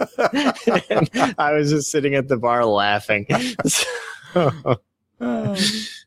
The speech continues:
Speaker 1: so, yeah.
Speaker 2: All right,
Speaker 1: Um,
Speaker 2: so I got my
Speaker 1: he,
Speaker 2: first beer on the tab then?
Speaker 1: He's eager. No,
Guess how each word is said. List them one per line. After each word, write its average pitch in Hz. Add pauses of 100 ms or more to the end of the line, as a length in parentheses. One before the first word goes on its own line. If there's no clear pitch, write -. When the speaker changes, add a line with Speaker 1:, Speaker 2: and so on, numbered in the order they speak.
(200)
Speaker 1:
so, 90 (140)
yeah. 92 (280)
Speaker 2:
All 131
right, 95
Speaker 1:
Um, 92
Speaker 2:
so 92
I 123
got 139
my 131
Speaker 1:
he, 127
Speaker 2:
first 135
beer 131
on 127
the 123
tab 123
then? 135 (320)
Speaker 1:
He's 123
eager. 107
No, 117